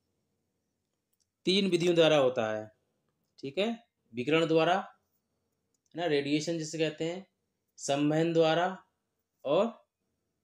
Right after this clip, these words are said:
दूसरा तरंगों के द्वारा, ठीक है, option A is the clear answer।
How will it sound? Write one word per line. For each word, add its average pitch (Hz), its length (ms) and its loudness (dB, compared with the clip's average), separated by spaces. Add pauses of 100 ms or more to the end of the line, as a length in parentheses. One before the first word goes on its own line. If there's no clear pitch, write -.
(140)
दूसरा 151 300 0 (720)
तरंगों 135 360 -8
के 123 100 -4
द्वारा, 107 280 -4 (140)
ठीक 156 160 -8
है, 196 80 -2
option 165 320 -4
A 156 100 -2
is 147 140 -4
the 208 120 -4 (180)
clear 135 280 -2
answer। 104 300 -8